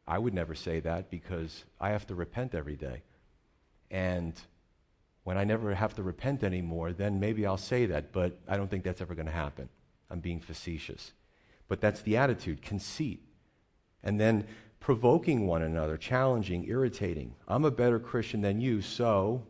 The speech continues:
dot, dot, dot. Why are you doing this? What's your excuse?" Pick, pick, pick, pick, pick.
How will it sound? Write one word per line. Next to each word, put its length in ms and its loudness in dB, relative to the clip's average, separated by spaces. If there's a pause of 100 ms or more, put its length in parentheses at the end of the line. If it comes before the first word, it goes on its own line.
(120)
dot, 240 -2
dot, 200 -4
dot. 320 -8
Why 240 2
are 100 2
you 180 0
doing 340 -2
this? 240 -6
What's 380 -2
your 160 0
excuse?" 420 -6 (380)
Pick, 240 -2
pick, 240 -4
pick, 240 -6
pick, 240 -8
pick. 160 -8